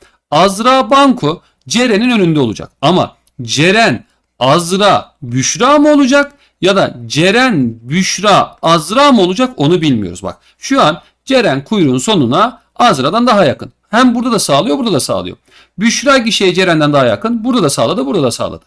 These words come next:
O zaman ekmeği nereden yiyeceğiz? Tabii ki birinci öncülden. Bak Azra'nın Büşra'ya olan uzaklığı, Azra'nın Büşra'ya olan uzaklığı hemen şöyle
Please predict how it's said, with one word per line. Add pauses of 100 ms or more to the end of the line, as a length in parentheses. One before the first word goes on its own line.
(100)
O
zaman
ekmeği
nereden
yiyeceğiz?
Tabii
ki
birinci
öncülden.
Bak (420)
Azra'nın (440)
Büşra'ya
olan
uzaklığı, (140)
Azra'nın
Büşra'ya
olan
uzaklığı (240)
hemen
şöyle